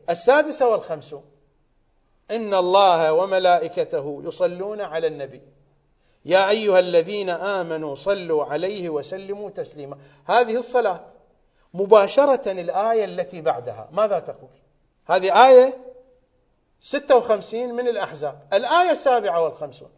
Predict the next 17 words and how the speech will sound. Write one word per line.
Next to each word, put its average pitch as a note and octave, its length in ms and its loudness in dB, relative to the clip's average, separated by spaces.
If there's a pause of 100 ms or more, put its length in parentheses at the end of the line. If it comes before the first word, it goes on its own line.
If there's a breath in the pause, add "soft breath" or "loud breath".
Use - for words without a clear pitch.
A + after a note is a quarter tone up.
ماذا C4 300 2
تقول؟ A2+ 300 -8 (1080)
"إن F#3+ 200 -6
الذين F#3 540 -2
يؤذون F#3 580 -6
الله F3 520 -2
ورسوله G#3+ 800 -6 (260 soft breath)
لعنهم D#3 600 -4
الله D#3 440 -4
في - 120 -18
الدنيا F3 520 -14
والآخرة". F#3 520 -14 (1600)
جاء E3 280 0
اللعن F3 360 -4
بعد E3+ 200 -6
الصلاة F3 340 -10
مباشرة. D#3+ 420 -18